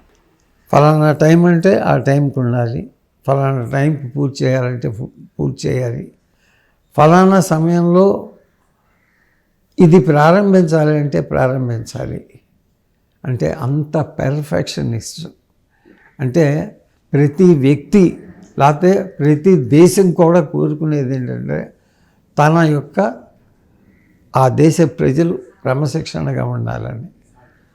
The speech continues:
అంత క్రమశిక్షణగా ఉంటున్నటువంటి, తను క్రమశిక్షణగా ఉంటూ, తన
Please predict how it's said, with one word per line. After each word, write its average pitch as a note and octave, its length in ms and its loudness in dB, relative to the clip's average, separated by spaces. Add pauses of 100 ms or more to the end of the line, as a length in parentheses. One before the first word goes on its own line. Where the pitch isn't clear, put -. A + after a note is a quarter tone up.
(280)
అంత C#3+ 280 -4
క్రమశిక్షణగా C3+ 1000 -6
ఉంటున్నటువంటి, A#2 1080 -10 (880)
తను C3 180 2
క్రమశిక్షణగా C3 920 -2
ఉంటూ, D#3 680 0 (460)
తన C3+ 220 0